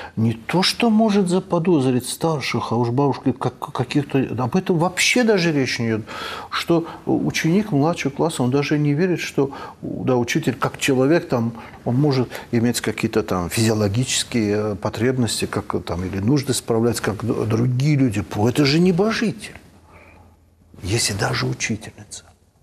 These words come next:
а бабушка, а дедушка. Я родился в семье, где, э, у нас самый главный был дедушка, потому что это отец моего отца.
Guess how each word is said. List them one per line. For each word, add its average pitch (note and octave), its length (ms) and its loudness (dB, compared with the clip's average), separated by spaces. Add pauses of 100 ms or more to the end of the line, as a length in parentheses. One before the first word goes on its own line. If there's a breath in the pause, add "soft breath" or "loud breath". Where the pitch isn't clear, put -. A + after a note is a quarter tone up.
а - 120 -8
бабушка, - 640 -8 (160)
а A2 120 -4
дедушка. A2+ 600 -10 (2250)
Я G2+ 260 -2 (340 loud breath)
родился G#2+ 640 -2 (280 loud breath)
в - 40 -10
семье, G#2 520 -2
где, G#2+ 360 0 (600 loud breath)
э, F#2+ 280 -2 (140)
у G#2+ 100 -2
нас A#2+ 180 2
самый B2 280 2
главный A#2 340 2
был D3+ 180 2
дедушка, E3 520 -2 (360)
потому G2+ 440 -2
что - 300 -4 (800 loud breath)
это - 320 -4
отец - 640 -2
моего G#2+ 420 0
отца. - 480 0